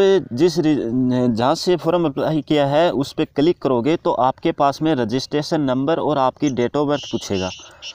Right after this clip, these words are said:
ठीक है, तो रजिस्ट्रेशन नंबर में आपको क्या करना है कि अपना जो रजिस्ट्रेशन नंबर है वो डालना है। तो मैं एक बार आपको दिखा देता हूँ प्रूफ के साथ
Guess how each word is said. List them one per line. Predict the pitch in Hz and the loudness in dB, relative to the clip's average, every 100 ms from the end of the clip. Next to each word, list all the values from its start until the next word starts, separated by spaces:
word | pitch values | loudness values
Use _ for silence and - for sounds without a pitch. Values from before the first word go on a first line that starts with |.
| - - - | -16 -8 -2
ठीक | 311 | 0
है, | 285 277 - - - | 0 -4 -10 -18 -2
तो | 165 | 2
रजिस्ट्रेशन | 139 135 190 - 208 226 | 2 2 0 0 0 0
नंबर | 202 175 185 | 0 2 0
में | 196 196 | 2 2
आपको | 160 - 165 | 2 2 -2
क्या | 160 151 | 0 -2
करना | 143 147 143 | 0 0 0
है | 151 190 _ _ _ | -2 -4 _ _ _
कि | 165 - | -2 0
अपना | 143 156 180 | 0 0 0
जो | 180 196 | 2 2
रजिस्ट्रेशन | 143 131 175 196 185 202 | 2 0 -2 -2 0 0
नंबर | 160 151 151 | 0 0 0
है | 123 143 - - - 110 | 0 -4 -6 -20 -16 -4
वो | 147 | 0
डालना | 147 123 123 120 | 4 4 4 0
है। | 131 165 _ | -2 -4 _
तो | 165 | -2
मैं | 175 - | 0 0
एक | 151 185 | 0 0
बार | 151 151 147 - | 2 0 0 -2
आपको | 131 - | -4 -4
दिखा | 127 123 151 151 | -4 -4 -2 -2
देता | 147 123 | 0 -2
हूँ | 127 147 | -2 -4
प्रूफ | - 170 160 | -2 -2 0
के | 147 | -4
साथ | - 117 113 - | -2 -2 -2 -4